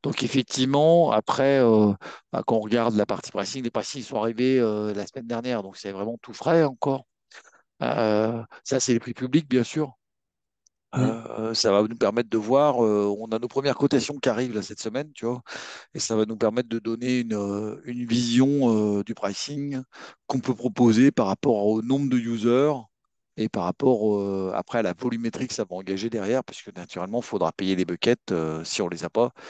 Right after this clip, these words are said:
Speaker 1: euh, chez le cloud, euh, public.
Speaker 2: Ouais, parce que si je prends mon cas, par exemple, on fait beaucoup de Azure Blob et de Wa-, de Wasabi, quoi.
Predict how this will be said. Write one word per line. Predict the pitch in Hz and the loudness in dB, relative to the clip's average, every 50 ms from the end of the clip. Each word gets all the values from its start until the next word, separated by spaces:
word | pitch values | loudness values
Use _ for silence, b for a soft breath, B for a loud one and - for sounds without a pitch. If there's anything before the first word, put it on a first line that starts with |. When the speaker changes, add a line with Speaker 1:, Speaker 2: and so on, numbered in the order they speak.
| B B B B B _ _ | B B B B B _ _
Speaker 1:
euh, | 87 - 71 73 73 73 76 82 | -2 -2 0 -2 -2 -4 -4 -4
chez | 82 - - 123 113 | -2 -2 2 2 2
le | 98 95 87 | 2 0 -4
cloud, | - - 127 117 117 110 _ 110 | -4 -2 0 0 0 0 _ -4
euh, | 98 101 104 101 98 101 101 101 98 - | -4 -4 -4 -6 -10 -10 -10 -12 -14 -14
public. | - 117 110 127 135 - - - - _ _ _ _ _ _ _ _ _ _ _ _ _ _ _ | -16 -14 -14 -14 -14 -10 -12 -12 -12 _ _ _ _ _ _ _ _ _ _ _ _ _ _ _
Speaker 2:
Ouais, | 127 120 117 113 | -8 -6 -6 -6
parce | 117 _ _ - | -10 _ _ -12
que | _ 120 | _ -6
si | - 143 | -4 -4
je | 131 - | -4 -2
prends | - 135 | 0 2
mon | 131 127 120 | 2 2 2
cas, | 120 160 156 | 2 0 0
par | 147 131 120 | 2 0 0
exemple, | 120 127 147 143 139 - | 2 2 0 -2 -4 -4
on | 139 120 | -4 -4
fait | - 135 123 | -2 -2 0
beaucoup | 131 143 139 139 - 147 | 0 0 -2 -2 -4 -2
de | 123 131 | 0 0
Azure | 131 131 120 120 127 113 113 | 0 0 0 0 -2 -2 -2
Blob | 117 139 160 160 143 | -2 -2 -2 -2 -2
et | 127 120 | -2 -2
de | 110 113 110 113 | -2 -4 -6 -6
Wa-, | 117 117 113 | -6 -8 -8
de | 110 117 113 113 117 | -8 -10 -8 -6 -4
Wasabi, | 113 117 117 123 135 127 120 - | -2 -2 -2 -2 -2 -4 -6 -10
quoi. | - - | -12 -18